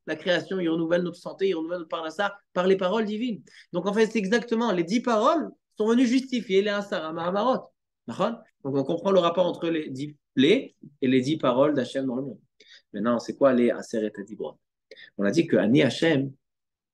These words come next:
il n'est pas donné seulement à Moshe Rabbeinu. Ani Hachem, c'est donné dans les mitzvot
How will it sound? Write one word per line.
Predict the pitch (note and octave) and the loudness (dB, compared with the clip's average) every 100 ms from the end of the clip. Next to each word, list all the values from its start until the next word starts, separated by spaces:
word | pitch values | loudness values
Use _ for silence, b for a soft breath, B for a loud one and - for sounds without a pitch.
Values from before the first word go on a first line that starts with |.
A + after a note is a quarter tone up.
| _ | _
il | A#2 | -2
n'est | A#2 | 0
pas | D#3 | 4
donné | C#3+ B2+ | 4 4
seulement | A#2+ A2 G#2+ | 2 2 0
à | |
Moshe | G2+ A#2+ | 0 -2
Rabbeinu. | G#2 G#2 F#2 - _ b b | -2 -2 -4 -8 _ b b
Ani | A2 C3+ D3 | -2 2 2
Hachem, | - E3 | 0 -2
c'est | D#3 B2+ | -2 -2
donné | C#3+ | 0
dans | C#3+ A#2 | 0 0
les | A2 | 0
mitzvot | A2 - A#2 D3 A#3+ | -2 -6 -4 -2 -2